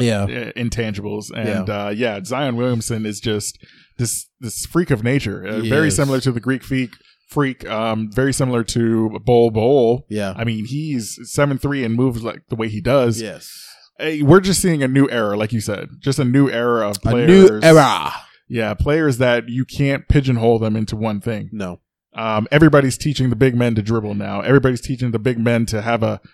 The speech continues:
Speaker 2: a Euro step. What?
Speaker 1: Yeah. Yeah. And see, and see, that's, that's the thing, which is why I, I, I listen to a lot of my Eagles commentary. Um, and a, a lot of the coaches, what they say is they want players that are versatile.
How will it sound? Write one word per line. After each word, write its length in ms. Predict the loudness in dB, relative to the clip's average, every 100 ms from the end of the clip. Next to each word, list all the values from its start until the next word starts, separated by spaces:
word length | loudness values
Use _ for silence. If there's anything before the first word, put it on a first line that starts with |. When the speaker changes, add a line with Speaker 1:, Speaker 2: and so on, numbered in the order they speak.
| -14
Speaker 2:
a 100 | -8
Euro 360 | 0 2 2
step. 400 | -2 -6 -8 -8 -12 _ _
What? 460 | 0 0 2 -2 -8 _ _
Speaker 1:
Yeah. 360 | -10 -6 -4 2
Yeah. 60 | 2
And 140 | 4
see, 260 | 4 6 8
and 180 | 6 4
see, 140 | 4
that's, 260 | 6 6 4
that's 220 | 4 4
the 80 | 4
thing, 380 | 6 6 4 -6 -20 0
which 160 | 2 4
is 120 | 4
why 260 | 6 6 4 2 2
I, 160 | 0 -2
I, 60 | -2 -4
I 40 |
listen 300 | -2 -2 -2
to 140 | -2 -2
a 20 |
lot 240 | 0 0
of 100 | -2
my 220 | -4 -4 -4
Eagles 320 | -4 -4 -6
commentary. 720 | -8 -8 -8 -6 -6 -6 -8 _ _ _
Um, 600 | -8 -6 -2 -2 -2 -6 -8
and 400 | -6 -4 -6 -8
a, 60 | -14
a 20 |
lot 420 | -14 -10 -6 -4
of 120 | -4 -2
the 220 | -4 -2
coaches, 440 | 0 0 0 -6
what 220 | -2 -2
they 100 | -4
say 320 | -6 -4 -4 -2
is 380 | -2 -2 -6 _ _ _ _ _
they 120 | -2
want 280 | 2 4 4
players 340 | 4 6 4 4
that 140 | 2
are 80 | 0
versatile. 840 | 0 2 2 0 -8 -10 -10 -18